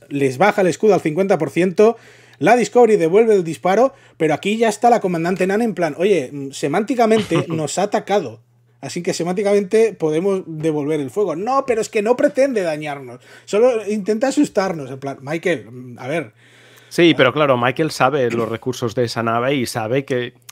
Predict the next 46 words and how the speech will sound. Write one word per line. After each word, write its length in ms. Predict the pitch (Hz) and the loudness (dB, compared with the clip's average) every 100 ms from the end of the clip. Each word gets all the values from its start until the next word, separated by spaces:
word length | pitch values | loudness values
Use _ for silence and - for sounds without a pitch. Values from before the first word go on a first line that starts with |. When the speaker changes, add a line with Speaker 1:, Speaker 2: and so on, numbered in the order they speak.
| - | -18
Speaker 2:
sabe 280 | - 107 123 | -10 -6 -4
cómo 200 | 127 127 | 0 0
reacciona 420 | 127 123 135 120 | 0 -2 -2 0
Book 300 | 120 156 165 | 2 4 2
y 100 | 113 | -2
sabe 360 | 113 117 143 - | -2 0 0 -2
qué 220 | 139 123 | 0 2
haría 420 | 123 123 120 123 | 2 2 -2 -2
si 180 | 160 131 | -6 -6
realmente 540 | 113 113 117 110 107 135 | -4 -4 -4 -6 -8 -10
quisiera 380 | 131 113 107 | -10 -8 -8
ir 160 | 110 110 | -8 -8
con 180 | 110 104 | -8 -4
todo. 240 | 120 107 | -4 -4
Entonces, 520 | 104 104 101 110 - _ | -6 -8 -8 -8 -12 _
Speaker 1:
Mm. 60 | 113 - - - - _ _ _ _ | -20 -20 -20 -20 -20 _ _ _ _
Speaker 2:
aquí 320 | 117 117 120 | -8 -6 -8
tiene 320 | 120 131 135 127 | -4 -2 0 0
mucho 260 | 123 131 | -2 -2
más 160 | 123 - | -2 -2
criterio 560 | 127 123 120 120 127 | -4 -2 -2 0 0
Michael 380 | 131 117 113 127 | 2 -2 -2 -4
que 100 | 143 | -2
Nan. 400 | 113 123 90 90 _ | -4 -6 -10 -18 _
O 20 | |
sea, 260 | - 95 104 | -12 -12 -8
Nan 240 | 104 110 | -6 -6
aquí 340 | 113 113 117 120 | -8 -6 -4 -4
es 160 | - | -4
un 160 | 127 117 | -8 -8
poco 240 | 113 139 | -4 -2
Worf, 380 | 113 113 127 - | -2 0 -2 -2
¿no? 200 | 110 131 | -10 -8
Eh, 360 | 117 117 110 104 | -8 -6 -6 -8
primero 360 | 120 113 117 120 | -6 -4 0 0
lo 100 | 117 | 0
que 80 | 117 | 0
tengo 240 | 120 123 | -2 -2
que 80 | 123 | -2
hacer 160 | 117 | -4
es 100 | 127 | -4
disparar 600 | 135 131 120 127 139 135 131 | -4 -6 -4 0 0 0 -2
y 140 | 123 | -2
ya 80 | 127 | -4
está, 260 | - 131 | -2 -2
¿no? 240 | 131 139 | -2 -6